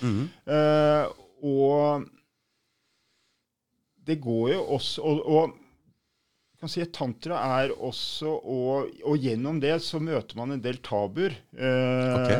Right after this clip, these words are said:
Speaker 1: Mm.
Speaker 2: som man har, eh, lært er feil, eh,
Speaker 1: Mm.
Speaker 2: gjennom, gjennom sin, sin oppvekst.
Speaker 1: Mm.
Speaker 2: Og gjennom å bryte de tabuene,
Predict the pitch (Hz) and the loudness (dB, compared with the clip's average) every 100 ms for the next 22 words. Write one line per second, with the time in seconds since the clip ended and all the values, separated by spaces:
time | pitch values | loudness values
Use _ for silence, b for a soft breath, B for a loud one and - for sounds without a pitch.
0 | 123 120 104 127 139 123 131 127 127 127 | 0 -4 -4 0 0 2 0 0 0 0
1 | 120 117 120 120 117 120 107 107 113 - | 2 2 2 0 0 0 -2 -2 -6 -2
2 | 113 110 107 98 - 110 110 110 110 110 | 0 2 0 -4 -2 2 2 2 0 2
3 | 104 107 104 110 107 120 113 117 101 107 | 2 0 -2 -2 -2 -4 -6 -6 -4 -4
4 | 104 117 104 - 120 117 - 123 175 - | -6 -8 -8 -10 -10 -10 -10 -14 -16 -18
5 | _ - 113 110 151 - 160 139 135 165 | _ -6 -4 -4 -6 0 4 4 2 0
6 | 151 131 170 160 98 - 131 139 139 113 | -2 -4 -2 -2 -2 -6 -6 -2 0 0
7 | 117 135 185 | 0 0 0